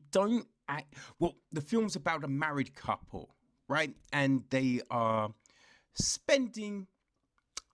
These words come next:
a little bit of time together. And, um, we don't see them, actually, right? We just see their backs. They're sitting on, um, they're sitting on chairs.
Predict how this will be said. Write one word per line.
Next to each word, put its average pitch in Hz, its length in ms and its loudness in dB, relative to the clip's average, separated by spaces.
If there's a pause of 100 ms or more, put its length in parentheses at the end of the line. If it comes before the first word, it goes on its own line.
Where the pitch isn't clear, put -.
(320)
a 147 100 0
little 175 340 2
bit 139 200 -2
of 127 140 -4
time 101 360 -4
together. 85 580 -8 (720)
And, 139 640 2
um, 127 360 2 (300)
we 135 120 2
don't 208 340 -4
see 185 340 -4
them, - 280 -12 (440)
actually, - 680 -8 (520)
right? 120 200 -4
We 139 80 -2
just 165 260 -2
see 190 140 -4
their 156 140 -2
backs. - 760 -8 (240)
They're 117 120 -4
sitting 180 560 -4
on, 131 420 2
um, 113 600 -2 (440)
they're 151 100 -6
sitting 190 320 0
on 143 140 4
chairs. 104 760 -6